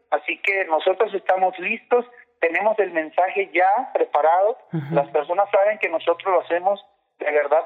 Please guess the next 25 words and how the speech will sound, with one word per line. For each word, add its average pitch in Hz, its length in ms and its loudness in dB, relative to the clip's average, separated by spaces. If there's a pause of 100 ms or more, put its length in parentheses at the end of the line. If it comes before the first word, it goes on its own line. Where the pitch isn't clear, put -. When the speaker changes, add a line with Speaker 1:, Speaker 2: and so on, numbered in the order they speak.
(140)
Speaker 1:
por 170 160 0
vocación 151 480 -4
de 208 120 -4
servicio 180 520 -4
y - 40 -12
pasión 175 480 -2
de 269 100 -2
servicio. 208 560 -2
Así 180 200 -6
que, - 640 -6
pues, 143 120 -2
hermano, 160 360 -2
todo 202 240 2
se 202 80 0
nos 165 180 0
va 180 100 4
a 190 40 2
dar. 214 360 2 (360)
Esperemos 160 420 -2
ya 202 80 2
ahora 208 140 2
que 214 80 -8
estemos 202 300 -4
ganando, 185 400 0
pues, 165 200 -2